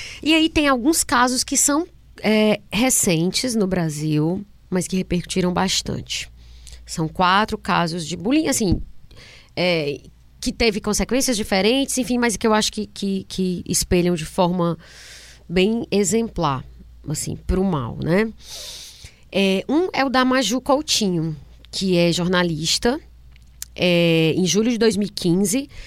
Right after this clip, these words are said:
ela foi alvo de comentários racistas na página do Jornal Nacional, no Facebook, num post sobre previsão do tempo. Acho que era uma das primeiras apresentações dela, das primeiras participações dela.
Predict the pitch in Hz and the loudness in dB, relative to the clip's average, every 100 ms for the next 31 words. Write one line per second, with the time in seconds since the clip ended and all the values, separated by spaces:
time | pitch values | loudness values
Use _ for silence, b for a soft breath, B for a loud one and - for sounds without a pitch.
0 | B B 196 196 - 202 196 214 - 226 | B B 0 2 2 2 2 0 -2 0
1 | 214 208 196 190 196 - 208 196 226 214 | 2 2 0 0 -2 -2 0 0 -2 -4
2 | 202 - 202 208 247 214 208 196 185 170 | -4 0 0 2 0 0 0 -2 -2 -4
3 | 190 175 165 196 208 208 160 170 - 202 | -2 -2 -2 0 0 0 -2 -6 -6 -10
4 | B B B 196 220 208 202 240 202 214 | B B B -4 -2 0 0 -2 0 0
5 | 202 214 208 - 180 147 - - - 190 | 2 0 -2 0 0 0 -4 -10 -4 -4
6 | - 233 226 208 208 196 - 190 190 202 | -2 -2 0 0 -2 -4 -4 -2 -2 -2
7 | 208 196 185 180 - 175 170 170 165 156 | -4 -4 -4 -6 -6 -6 -6 -6 -4 -4
8 | 147 - 175 180 170 - 196 - 185 - | -4 -6 -8 -6 -6 -4 -6 -6 -8 -4
9 | 190 170 147 139 | -4 -4 -6 -8